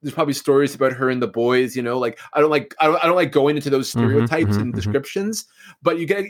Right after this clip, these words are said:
Speaker 1: but I just
Speaker 2: I
Speaker 1: found
Speaker 2: know
Speaker 1: her,
Speaker 2: what you're
Speaker 1: she was a
Speaker 2: saying.
Speaker 1: very
Speaker 2: Yeah.
Speaker 1: believable addition to,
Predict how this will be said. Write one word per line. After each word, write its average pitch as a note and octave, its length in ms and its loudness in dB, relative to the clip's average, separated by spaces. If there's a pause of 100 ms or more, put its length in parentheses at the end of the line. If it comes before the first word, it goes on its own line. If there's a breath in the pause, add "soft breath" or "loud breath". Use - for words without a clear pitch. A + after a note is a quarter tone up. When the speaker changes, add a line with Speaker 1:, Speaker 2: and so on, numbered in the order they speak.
(600 loud breath)
Speaker 1:
but F3+ 240 0
I F#3 100 2
just F#3 220 -2
Speaker 2:
I F#3 40 4
Speaker 1:
found G3+ 100 4
Speaker 2:
know D4+ 80 4
Speaker 1:
her, D#4+ 60 6
Speaker 2:
what D#4+ 60 4
you're - 60 2
Speaker 1:
she - 80 0
was D#3 40 0
a D3+ 60 0
Speaker 2:
saying. D3 100 0
Speaker 1:
very D3 200 4
Speaker 2:
Yeah. - 60 -2
Speaker 1:
believable C3+ 420 0
addition A2+ 560 -4 (200)
to, B2 400 -4